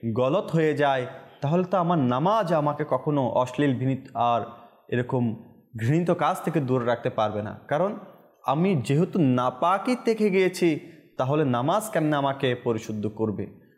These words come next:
আর নামাজের মাধ্যমে কেমনে আমি বরকত পাবো, আমি আমার ঘৃণিত কাজ থেকে, অশ্লীল কাজ থেকে দূরে থাকতে পারবো?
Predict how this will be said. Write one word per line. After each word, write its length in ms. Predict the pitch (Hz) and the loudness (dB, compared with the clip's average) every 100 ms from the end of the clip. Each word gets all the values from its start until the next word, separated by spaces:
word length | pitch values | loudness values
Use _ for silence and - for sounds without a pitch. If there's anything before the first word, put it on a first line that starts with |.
| - | -6
আর 140 | 113 | -2
নামাজের 460 | 110 117 156 175 190 | 0 0 0 0 2
মাধ্যমে 400 | 139 135 180 214 | 2 2 0 0
কেমনে 300 | 196 160 156 | 0 2 2
আমি 160 | 143 | 2
বরকত 380 | 127 123 131 190 - | 2 0 0 -4 -2
পাবো, 400 | 147 123 123 - - - - | -2 0 -4 -6 -20 -12 -4
আমি 240 | 127 139 | 0 2
আমার 220 | 131 143 131 104 - 123 | 2 0 0 -4 -10 -6
ঘৃণিত 380 | 113 147 165 165 | 0 2 2 2
কাজ 320 | 143 147 147 | 2 0 0
থেকে, 220 | 156 147 | -2 0
অশ্লীল 320 | 131 - 180 | 0 0 -2
কাজ 240 | 156 170 185 | 2 0 0
থেকে 180 | 196 | 0
দূরে 220 | 156 151 147 | 2 2 2
থাকতে 260 | 143 - | -2 -2
পারবো? 360 | 120 113 107 | -2 0 -2